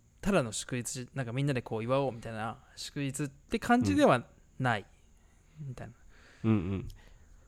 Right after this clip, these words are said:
Speaker 2: そうだよね。ちょっと俺も最初は知らなかったけど、歴史を知るとまたちょっと見方が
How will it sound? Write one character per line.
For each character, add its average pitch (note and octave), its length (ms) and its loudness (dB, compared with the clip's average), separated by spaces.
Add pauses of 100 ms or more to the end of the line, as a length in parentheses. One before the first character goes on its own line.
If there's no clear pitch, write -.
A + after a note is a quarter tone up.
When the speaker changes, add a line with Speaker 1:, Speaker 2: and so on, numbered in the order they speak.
Speaker 2:
そ C3 280 0
う - 20 0
だ F2+ 80 -4
よ - 60 -10
ね。 F#2+ 120 -6
ち - 120 -4
ょ - 20 2
っ B2 40 2
と G2+ 140 -2
俺 G#2+ 140 2
も A2+ 100 0
最 A2 200 0
初 A2 140 -2
は G#2 80 0
知 - 160 -2
ら A2+ 100 2
な G#2+ 80 0
か - 80 -6
っ - 20 -8
た - 120 -12
け F#2+ 60 -6
ど、 F#2+ 60 -4
歴 A#2 180 -4
史 - 120 0
を D3+ 60 4
知 D3+ 140 0
る C#3 80 0
と C3 120 -2
ま B2 120 0
た A2+ 240 2
ち - 100 -8
ょ - 20 -10
っ - 40 -10
と F#2 100 -8
見 F#2+ 160 -2
方 A2 240 2
が G2+ 120 -2